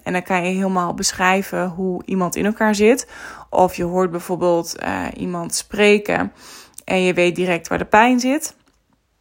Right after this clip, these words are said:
Ehm, dat is ook anders horen dan, eh, het, het reguliere luisteren, hè. Het is het letterlijk tussen de regels door luisteren en energie luisteren.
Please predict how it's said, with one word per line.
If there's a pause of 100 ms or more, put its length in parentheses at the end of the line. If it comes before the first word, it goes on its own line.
(680)
Ehm,
dat
is
ook
anders
horen
dan, (520)
eh,
het,
het
reguliere
luisteren,
hè.
Het
is
het
letterlijk
tussen
de
regels
door
luisteren
en
energie
luisteren.